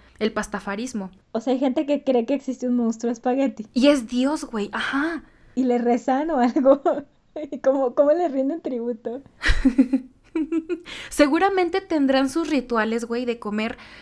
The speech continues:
Speaker 1: pasta todos los viernes a las cuatro de la tarde, qué sé yo, ¿no? Pero a mí esta concepción del, del patriarcado me lleva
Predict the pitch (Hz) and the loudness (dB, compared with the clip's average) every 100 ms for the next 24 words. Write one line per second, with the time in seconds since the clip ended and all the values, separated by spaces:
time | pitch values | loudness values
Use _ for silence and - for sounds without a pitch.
0 | - - 247 - - 254 254 254 247 233 | -14 4 6 6 0 -2 -2 -2 -4 -4
1 | 240 247 196 196 202 190 202 240 233 196 | -2 -4 -4 -4 -2 -2 -4 -6 -6 -8
2 | 196 - 208 214 233 214 190 185 185 190 | -8 -4 -4 -2 -4 -4 -6 -6 -6 -6
3 | 220 - - - - - 254 247 277 208 | -8 -10 -20 -20 -20 -4 0 2 0 -2
4 | 156 - - 214 214 - - - - - | -4 -8 -6 2 2 0 -14 -20 -20 -20
5 | - - - 262 269 262 285 285 311 403 | -20 -20 2 6 6 4 2 0 0 -2
6 | 403 359 269 - 247 254 294 311 302 226 | -4 -6 -6 -8 -6 -4 -2 -4 -4 -4
7 | 226 220 208 196 190 220 208 220 214 - | -2 -4 -6 -8 -8 -4 -4 -4 -6 -4
8 | 240 277 - 240 226 240 269 | -2 -2 0 0 2 2 0